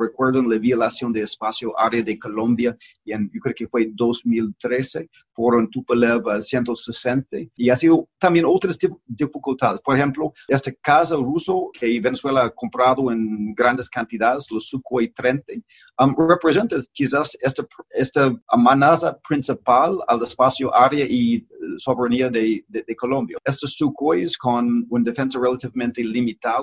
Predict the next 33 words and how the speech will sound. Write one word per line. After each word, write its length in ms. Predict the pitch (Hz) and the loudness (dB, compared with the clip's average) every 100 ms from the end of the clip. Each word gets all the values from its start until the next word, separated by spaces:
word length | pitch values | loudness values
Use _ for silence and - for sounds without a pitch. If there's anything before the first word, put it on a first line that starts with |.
| 151 | -6
contra 280 | 123 117 113 | -10 -8 -10
este 160 | - | -12
tipo 260 | - 131 117 | -18 -14 -10
de, 160 | 107 - | -10 -12
de 80 | 107 | -14
cosas 320 | 113 113 - | -12 -12 -16
en 60 | 107 | -14
Colombia, 440 | 113 110 127 165 _ - _ - | -10 -6 -6 -8 _ -20 _ 0
ah, 160 | 120 | 2
puede 220 | - 143 | 4 4
llegar 380 | 139 131 131 131 | 4 4 4 4
hasta 200 | 131 127 | 2 -2
Bogotá, 640 | 113 127 127 123 127 131 131 | -4 -2 -2 -2 2 4 4
Ministerio 500 | 123 127 - 127 123 | 0 -4 -4 -2 0
de 100 | 117 | 0
Defensa, 480 | 113 127 127 127 135 | -2 -2 -4 -2 -4
en, 460 | 113 117 117 117 - | -2 0 0 -2 -2
en 140 | 117 | 0
minuto. 340 | 123 185 - _ | 0 -2 -6 _
También 420 | 156 151 151 151 | 2 2 2 -2
siempre 300 | 143 139 135 | -2 -2 -2
ha 60 | 131 | -2
sido 260 | 143 139 | -2 -2
la 100 | 131 127 | -2 -4
preocupación 840 | 131 131 131 123 135 143 147 143 | -8 -4 -2 -2 -2 -4 -4 -6
que, 260 | - 120 120 | -4 0 2
mm, 280 | 120 120 95 | 2 0 0
um, 280 | 117 117 117 | -2 -2 -2
los 240 | 120 113 | -2 -2
blindados 640 | 110 120 117 120 135 139 117 | 0 2 4 4 4 2 -2
rusos 500 | 123 147 - 147 127 | -2 -2 -4 -8 -4
ya 120 | 120 | -2
operados 520 | 117 - 110 117 123 | -2 -4 -2 -2 -4